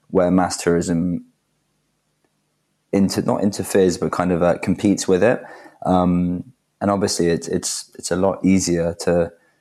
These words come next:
jump on a flight and go somewhere where there's a big resort and there's a pool and there's lots, and it's all kind of well set up, but, and, and, and it's cheaper as well. So the, yeah, I thi-, I think that's,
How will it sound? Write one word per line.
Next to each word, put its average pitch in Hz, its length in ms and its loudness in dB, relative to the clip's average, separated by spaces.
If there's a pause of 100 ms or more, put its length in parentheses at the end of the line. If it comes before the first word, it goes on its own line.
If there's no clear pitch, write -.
(380)
jump 95 240 -2
on 90 80 0
a 82 40 -2
flight 92 360 -2
and 85 120 -4
go 90 140 2
somewhere 85 400 0
where 87 180 0
there's 87 200 -4
a 82 120 -4 (280)
big 95 160 0
resort 87 460 0
and 82 80 -4
there's 82 140 -4
a 85 60 0
pool 87 300 -2
and 82 120 -2
there's 82 300 -6
lots, 87 200 -2
and 85 160 -4
it's 78 140 -6
all 87 200 0
kind 85 220 -6
of 80 100 -8
well 87 180 2
set - 280 -2
up, 85 220 0
but, 85 260 -4 (540)
and, 95 280 2
and, 82 140 -4
and 92 120 0
it's - 120 -10
cheaper 85 320 -2
as 85 120 -4
well. 92 280 0
So 92 340 2
the, 95 580 2 (1040)
yeah, 104 300 2
I 80 60 0
thi-, - 140 0
I 80 100 0
think 95 260 0
that's, - 420 -2